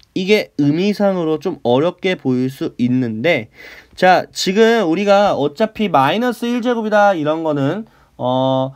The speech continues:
밑을 역수치한다 이 사실을 알기 때문에 그냥 빼기 형태로 그냥 갈게요. 가차없이 무조건 빼면 돼요. 나누기는 밑이 똑같은 거에 대해서 지수의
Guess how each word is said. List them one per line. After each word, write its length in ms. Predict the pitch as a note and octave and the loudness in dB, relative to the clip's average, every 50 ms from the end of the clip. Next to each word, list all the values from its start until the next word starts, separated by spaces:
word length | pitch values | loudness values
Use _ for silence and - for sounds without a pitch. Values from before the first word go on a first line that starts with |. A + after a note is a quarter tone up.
| _ _ _ | _ _ _
밑을 520 | B2+ C3+ C#3+ C#3 - - A3 A#3 A#3+ A3+ - | -6 -6 -6 -6 -2 0 0 0 0 -2 -2
역수치한다 760 | C3 B2 B2 B2 - - C4 - - C4+ C4 A#3+ G#3+ G#3+ G3 | -2 -2 -2 -2 -4 -6 -8 -4 -4 -4 -4 -2 0 0 0
이 140 | E3+ C#3+ C#3+ | 0 -2 -4
사실을 280 | D3 G3 G3+ G3+ G3+ D#3+ | -4 -4 -4 -2 -2 -2
알기 260 | B2 B2 C#3+ E3+ - | -2 -2 -2 -4 -6
때문에 240 | - D#3 C#3+ D3 C#3 | -6 -6 -4 -4 -6
그냥 260 | C3+ D3 D#3 D3+ C#3 | -4 -2 -2 -2 -2
빼기 300 | C#3 A#3+ C4+ C4+ C#4 D4 | 0 -2 -2 0 0 0
형태로 280 | C#4 C4 A#3 - G#3+ F3+ | 0 -2 -2 -4 -6 -4
그냥 160 | D#3 D3+ C#3 | -4 -4 -4
갈게요. 520 | C3+ - B2+ A2+ - - A2 F#2+ F2+ E2+ - _ _ _ _ _ _ _ _ | -4 -6 -8 -8 -8 -8 -8 -8 -8 -10 -14 _ _ _ _ _ _ _ _
가차없이 520 | - - D#3 D#3+ - - C#4 C#4 A3+ - G#3 | -4 -2 -2 -2 2 2 2 2 2 -2 -6
무조건 260 | D#3 D3 E3 D3 C#3 | -6 -6 -6 -8 -6
빼면 240 | F#3 G#3+ A3 G#3 E3+ | -4 -4 -4 -4 -4
돼요. 260 | C#3 A#2 G#2 F#2 F2 _ _ | -4 -4 -4 -6 -8 _ _
나누기는 640 | - A2+ B2+ D3+ F3+ F3 D#3+ E3 G3+ B3+ D4+ D#4+ D#4 _ _ _ _ _ | 0 0 0 0 0 -2 -2 0 0 0 0 -2 -4 _ _ _ _ _
밑이 260 | C3+ C#3+ C#3+ - F3+ | -6 -4 -4 -6 -8
똑같은 340 | F#3+ G#3+ - G#3 G3 - F#3 | -8 -6 -6 -6 -6 -6 -6
거에 140 | F3 E3+ D#3 | -6 -4 -2
대해서 420 | D3 C#3 C3 D3+ G#3 B3+ C#4+ C#4 - _ _ _ _ | -2 -2 0 2 2 2 2 -2 -6 _ _ _ _
지수의 520 | - - C#3 C3+ C#3 D#3 E3+ G#3 B3 C4+ | -12 -10 -8 -6 -4 -4 -2 -2 -4 -4